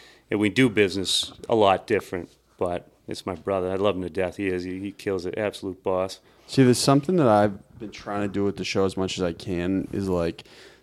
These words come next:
Speaker 2: there's something about real hustle out of our area that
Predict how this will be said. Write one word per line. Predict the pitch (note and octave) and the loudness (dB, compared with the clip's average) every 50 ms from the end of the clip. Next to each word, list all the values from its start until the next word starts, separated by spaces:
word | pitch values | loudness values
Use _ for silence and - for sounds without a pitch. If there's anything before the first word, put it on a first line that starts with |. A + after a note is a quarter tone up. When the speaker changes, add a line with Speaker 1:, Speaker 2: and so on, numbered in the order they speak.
| _ _ | _ _
Speaker 2:
there's | - A2 G#2 | -4 -4 -4
something | - - - - A2+ A2 A2+ - - D3+ F3 | -2 -4 -2 0 2 0 2 2 2 2 4
about | C#3+ C3+ B2+ A2+ G2 - - _ - - _ _ | 4 6 6 6 4 4 0 _ -20 -20 _ _
real | G2+ G#2 G2+ G2+ G2+ G2+ G2+ G2 G#2 | -8 -4 -2 0 2 2 2 2 0
hustle | - - - G2+ F#2 - - - A2+ A2 A2 G#2+ G#2+ - - _ | -2 -4 -4 -4 -4 -2 -2 0 2 2 2 2 0 -4 -10 _
out | - F#2 G2+ G#2 | -2 0 0 0
of | G2+ - | 0 -2
our | F2 F2 E2+ | -2 -2 0
area | C2 C#2+ - G2 G2+ G2+ G#2 G#2+ A2 | 0 0 0 0 0 0 0 0 0
that | G2+ F#2+ F#2 F2 | 0 -2 -2 -4